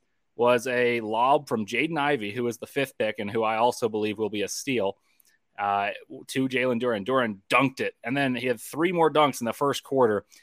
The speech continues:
And Tyronn Lue looked at a camera and said, "He's gonna break the backboard." And, and that's just a testament to the, the special, unique athleticism for the youngest player in the N B A, Jalen Duren, to be marveling head coaches like Tyronn Lue, and the play, who was a former player and has seen it all.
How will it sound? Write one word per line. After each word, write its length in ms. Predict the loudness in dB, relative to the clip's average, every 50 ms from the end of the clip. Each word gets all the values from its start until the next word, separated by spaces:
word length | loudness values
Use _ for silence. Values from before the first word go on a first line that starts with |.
| _ _ _
And 460 | -4 0 2 2 4 2 2 0 -4
Tyronn 480 | -2 2 4 6 6 6 4 4 2 2
Lue 260 | 4 4 4 4 2
looked 280 | 0 -2 -4 -4 -4 -4
at 80 | -8
a 40 | -8
camera 300 | -4 -2 0 0 2 0
and 100 | -2 -4
said, 300 | -2 0 0 0 0 0 _ _ _ _ _ _ _ _ _ _ _ _ _ _ -10
"He's 160 | -10 -6 -2
gonna 160 | -2 -2 -2
break 320 | -2 -2 -2 -2 -2 0
the 80 | -2 -4
backboard." 600 | 0 2 2 2 0 0 _ -4 -2 -2 -2 -4 -8 -16 _ _ _ -2
And, 260 | 0 2 2 2 0
and 120 | -2 0 2
that's 160 | 2 0 0
just 180 | -2 -6 -6
a 60 | -6 -8
testament 440 | -2 0 0 0 0 -2 -6 -4
to 60 | -4 -4
the, 180 | -4 -4 -6 -6 -8 -10
the 140 | -8 -8 -6
special, 560 | -6 -6 -8 0 2 2 2 2 2 0 0
unique 320 | 0 0 -2 -2 -2 0
athleticism 560 | 0 0 0 0 -2 -4 -2 -2 -4 -4 -6 -4
for 140 | -4 -4
the 80 | -6 -4
youngest 400 | -4 -2 -2 -2 -4 -4 -4 -2
player 240 | 0 2 2 2 0
in 240 | 0 -2 -4 -2 -2
the 160 | 0 2 2
N 160 | 2 0 0
B 100 | 0 0
A, 160 | 0 0 0
Jalen 420 | -2 -2 -2 -2 0 0 0 0 0
Duren, 300 | 2 2 2 0 0 -4 _ _ -20 _ _ _ -6
to 80 | -6 -2
be 260 | 0 0 0 0 0
marveling 640 | 0 2 4 6 6 6 6 4 2 0 0 0 -2
head 240 | -2 -2 -2 -2 0
coaches 380 | 0 2 2 2 0 -4 -2
like 160 | -2 -2 -2
Tyronn 400 | -2 -2 0 0 0 -2 -2 -2
Lue, 160 | -2 -2 -2 -2
and 120 | -4 -6
the 60 | -8
play, 260 | -10 _ -8 -8 -6
who 160 | -4 -4 -4 -6
was 120 | -6 -8
a 40 | -10
former 260 | -8 -4 -2 0 -2
player 220 | -2 -2 -2 -2 -2
and 80 | -2
has 120 | -4 -4 -6
seen 280 | -6 -2 -2 0 0
it 100 | 2 2
all. 260 | 2 0 0 -2 -4